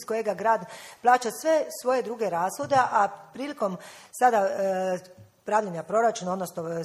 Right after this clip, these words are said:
kreiranja proračuna, utvrdili smo isto da su se troškovi daleko povećali i svih, e, na svim, e, aspektima gospodaranja grada, znači da grad nije dizao komunalnu naknadu, a to se radi o komunalnoj naknadi baš onoj šire,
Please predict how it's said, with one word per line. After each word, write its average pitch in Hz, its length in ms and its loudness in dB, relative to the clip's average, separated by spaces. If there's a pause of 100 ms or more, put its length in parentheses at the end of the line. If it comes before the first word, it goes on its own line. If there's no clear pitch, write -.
kreiranja 185 520 -4
proračuna, 240 580 -2
utvrdili 240 440 -6
smo 196 180 -4
isto 247 400 -4
da - 140 -2
su - 200 -12
se 185 100 -8
troškovi 185 580 -6
daleko 175 420 -6
povećali 233 760 -2
i 254 280 -10 (520)
svih, 285 340 -4
e, 214 320 2
na 220 120 -4
svim, 262 360 -6
e, 208 200 4
aspektima 196 840 -2 (320)
gospodaranja 202 640 2
grada, 226 420 4
znači 226 480 -2
da 208 140 0
grad 208 240 2
nije 226 220 -4
dizao 254 280 -2
komunalnu 247 540 -2
naknadu, 226 440 0
a 208 40 -2
to 208 140 -4
se 196 160 -6
radi 202 240 4
o 185 40 -2
komunalnoj 202 480 -2
naknadi 202 340 -2
baš 214 280 0
onoj 214 180 -4
šire, 214 420 -4